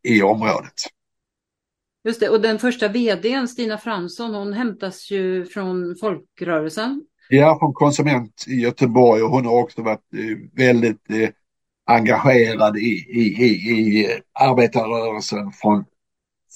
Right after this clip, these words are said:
Speaker 1: från början. Och det var ju Stinas,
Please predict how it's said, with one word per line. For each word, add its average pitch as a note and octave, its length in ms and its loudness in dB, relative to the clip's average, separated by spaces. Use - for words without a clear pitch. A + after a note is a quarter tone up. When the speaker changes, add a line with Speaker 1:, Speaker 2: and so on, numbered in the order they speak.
Speaker 1:
från G#2+ 180 0
början. G#2+ 500 2
Och A#2 280 0
det A2+ 100 0
var - 160 2
ju A#2+ 180 0
Stinas, C#3 920 0